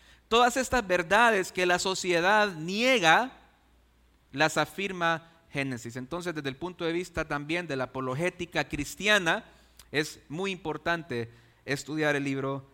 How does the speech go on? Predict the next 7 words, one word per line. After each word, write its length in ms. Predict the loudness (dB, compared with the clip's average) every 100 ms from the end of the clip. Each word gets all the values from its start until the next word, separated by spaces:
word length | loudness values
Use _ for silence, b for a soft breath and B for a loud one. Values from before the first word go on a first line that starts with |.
| _
de 100 | -8
Génesis. 560 | -2 -2 -4 -10 -16 -20 _ _ _ _ _ _ _ _
Entonces, 420 | -6 -2 0 0 0
hermanos, 380 | 2 0 0 0
quiero 240 | 0 2
que 80 | 2
vayamos 600 | 4 4 2 -4 -8